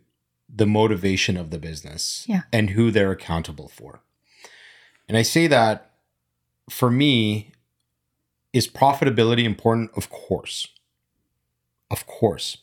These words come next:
Speaker 1: But why? For me, it's important because I'm accountable to myself here, and I'm accountable to the e-, employees and my colleagues. I want to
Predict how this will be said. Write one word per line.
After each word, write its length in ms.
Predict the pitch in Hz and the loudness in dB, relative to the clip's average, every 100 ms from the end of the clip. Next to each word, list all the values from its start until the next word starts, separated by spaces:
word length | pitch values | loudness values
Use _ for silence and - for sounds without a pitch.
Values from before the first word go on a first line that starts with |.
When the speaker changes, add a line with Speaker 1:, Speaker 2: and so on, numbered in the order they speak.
| _ | _
Speaker 1:
But 140 | - 110 | -2 0
why? 440 | 110 92 78 - - _ _ _ _ _ _ _ _ _ _ - | 2 0 -2 -14 -20 _ _ _ _ _ _ _ _ _ _ -10
For 120 | - | -2
me, 220 | 113 151 165 | 2 4 2
it's 160 | 117 | 0
important 380 | 110 - 117 98 | -2 0 0 0
because 240 | 92 98 | -2 0
I'm 80 | 98 | 0
accountable 840 | 98 - - 117 110 87 80 82 _ _ _ _ | -4 -4 0 0 0 -4 -8 -12 _ _ _ _
to 120 | - 101 | -6 -2
myself 680 | 92 - 98 101 123 - _ | 0 0 0 -2 -2 -10 _
here, 440 | - 95 98 127 _ _ _ _ _ _ _ | -4 -2 0 -4 _ _ _ _ _ _ _
and 80 | 101 | -4
I'm 80 | 101 | -2
accountable 640 | 98 - 120 110 104 _ _ _ _ _ - | -2 -2 0 0 -2 _ _ _ _ _ -4
to 120 | - | -2
the 260 | 101 101 - | 0 -2 -6
e-, 100 | - - | -12 -2
employees 840 | 107 - - 104 107 82 71 - - _ | -2 -2 -2 0 0 -2 -6 -10 -12 _
and 160 | 98 95 | -10 -4
my 140 | 90 | -4
colleagues. 800 | 87 - 104 113 95 80 - - _ _ _ _ _ _ _ _ _ _ _ - | -6 -4 -2 0 -2 -6 -12 -14 _ _ _ _ _ _ _ _ _ _ _ 0
I 200 | 117 151 | 2 4
want 260 | 175 160 | 4 2
to 140 | 143 | 0